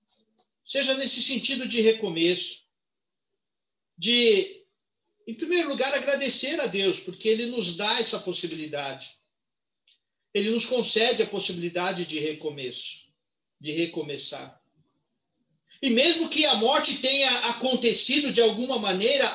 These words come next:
ainda assim, Ele dá a possibilidade de recomeço. Esse é o nosso Deus. Esse é o nosso Senhor.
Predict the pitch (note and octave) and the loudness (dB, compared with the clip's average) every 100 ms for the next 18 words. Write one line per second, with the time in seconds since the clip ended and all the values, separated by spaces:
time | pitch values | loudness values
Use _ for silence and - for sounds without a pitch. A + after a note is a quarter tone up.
0 | - B4+ E4 G#4+ G4 D4+ - - D4 D4+ | 2 4 4 4 4 2 2 2 2 2
1 | - - - C4 D#4+ D#4+ - A3+ - C#4+ | -2 -10 -2 2 4 4 4 2 2 2
2 | B3+ C4+ A#3 A3+ F3 A#3 - B3+ C#4+ C4 | 0 0 0 -2 0 2 2 0 0 0
3 | C#4+ D4 C4+ A3+ C4+ - - - _ _ | 0 -2 2 2 2 -2 -8 -16 _ _
4 | _ _ _ _ _ _ _ _ _ _ | _ _ _ _ _ _ _ _ _ _
5 | _ _ _ _ _ _ _ _ G#3 G#3+ | _ _ _ _ _ _ _ _ 0 2
6 | A#3+ A3+ A3+ - G#3+ G3 F#3 G3 F#3+ - | 0 -2 -4 -6 -6 -2 -2 -4 -8 -14
7 | - _ _ _ _ _ _ _ _ _ | -18 _ _ _ _ _ _ _ _ _
8 | - - - F3+ F3 G3 F#3+ F#3+ F3+ G3 | -20 -20 -6 -2 -2 -2 -4 -6 -8 -8
9 | - G#3 G3 D3 D3 D3 | -8 -8 -6 -6 -6 -8